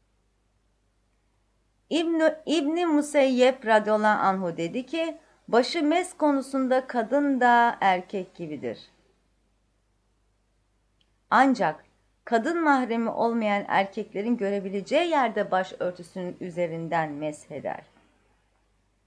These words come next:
Baş kaç kere mesedilir? Resulullah aleyhissalatü vesselam başını bir kere, iki kere veya ve üç kere mesettiği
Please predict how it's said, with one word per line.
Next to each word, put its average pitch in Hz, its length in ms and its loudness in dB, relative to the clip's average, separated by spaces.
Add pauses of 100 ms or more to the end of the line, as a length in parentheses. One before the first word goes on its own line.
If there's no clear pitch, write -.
(880)
Baş 330 420 4
kaç - 360 0
kere 175 240 -2
mesedilir? 156 840 -8 (540)
Resulullah 311 400 2
aleyhissalatü 330 640 4
vesselam 285 500 0
başını 233 380 -2
bir 208 240 -6
kere, 175 500 0 (320)
iki 254 260 -4
kere 190 500 2 (280)
veya 202 540 0 (260)
ve 233 320 4 (160)
üç 349 260 -4
kere 202 300 -2
mesettiği 190 840 -4